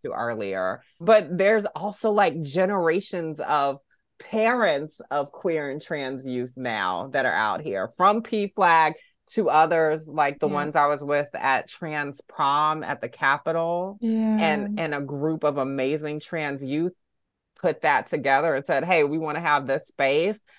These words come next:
Speaker 1: I'm thinking about Marlon Wayans and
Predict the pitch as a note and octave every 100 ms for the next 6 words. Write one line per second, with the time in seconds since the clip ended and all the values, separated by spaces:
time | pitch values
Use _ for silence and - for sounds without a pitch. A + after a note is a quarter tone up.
0 | _ - D#3+ D3+ D3+ E3 E3 D3+ C#3+ B2+
1 | C3 C3 D3 D#3+ D#3+ D3+ D3 D#3 D#3 D#3
2 | D#3+ F#3 E3+ C#3+ C3 B2+